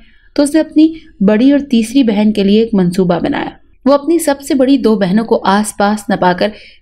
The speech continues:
तीसरी बड़ी बहन को ये कहकर बाग में ले गई कि उसे उसकी बाकी दो बहनें वहां बुला रही हैं।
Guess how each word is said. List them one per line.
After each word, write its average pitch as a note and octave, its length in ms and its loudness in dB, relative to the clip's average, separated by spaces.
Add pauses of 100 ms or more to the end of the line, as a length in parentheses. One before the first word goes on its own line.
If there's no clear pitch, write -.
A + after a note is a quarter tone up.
तीसरी C#4 340 2
बड़ी A3+ 220 2
बहन G3+ 240 -2
को A3+ 100 -2
ये G#3+ 100 2
कहकर F#3+ 340 -4
बाग F3+ 380 -2
में G#3 80 0
ले F3+ 100 0
गई - 180 -6 (480)
कि A#3 80 2
उसे B3+ 320 -2 (200)
उसकी - 220 0
बाकी A3+ 340 0
दो A#3+ 140 2
बहनें G#3+ 360 -2 (280)
वहां G#3 240 0
बुला E3 260 -4
रही E3 220 -2
हैं। - 260 -8